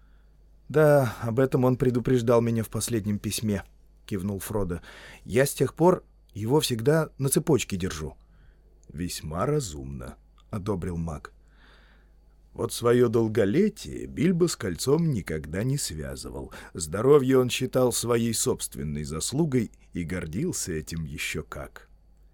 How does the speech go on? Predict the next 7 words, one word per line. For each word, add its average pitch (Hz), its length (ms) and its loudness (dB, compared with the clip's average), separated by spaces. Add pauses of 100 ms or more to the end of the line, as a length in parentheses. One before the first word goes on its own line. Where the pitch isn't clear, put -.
(440)
Но 95 160 -4
в - 80 -14
последние 139 680 2
годы 131 600 0 (160)
неуютно 143 720 -2
ему 69 280 -8
было. 62 380 -12